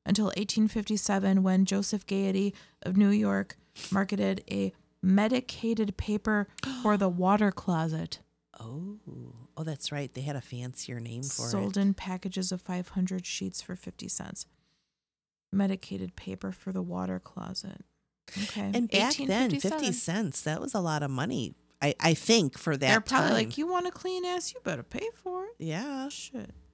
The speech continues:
Speaker 2: Well, can you imagine how rough that pro-, it probably felt like sandpaper. It's, I'm sure it's not like Charmin today. It had to evolve somehow.
Speaker 1: Yeah,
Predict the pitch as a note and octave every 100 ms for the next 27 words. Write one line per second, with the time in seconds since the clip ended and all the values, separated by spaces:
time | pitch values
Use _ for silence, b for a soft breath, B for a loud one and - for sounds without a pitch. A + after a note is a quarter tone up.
0 | - - B B B B - D#3+ - D#3
1 | D3 C3+ C3 C#3 C#3 A#2+ G2+ G2+ - D3
2 | - - - - G3+ - B2+ D3 - A#2+
3 | - G#2 G#2 C#3+ - G#2 - F2 F#2+ -
4 | - _ - C3+ - F3+ D3 - D3 -
5 | C3+ - - G#2+ B2 F3+ A2 G2+ - A#2+
6 | B2+ C#3 A2 A#2 _ _ _ _ _ _
7 | _ - - E3+ F#3 G#3 G3 F3 D3 C#3+
8 | C#3 C3 - B2+ D#3+ C3 G2+ G2+ - _
9 | _ _ _ _ _ _ _ _ _ _
10 | _ _ _ _ _ _ _ _ _ _
11 | _ _ _ _ _ _ _ _ _ _
12 | _ _ _ _ _ _ _ - -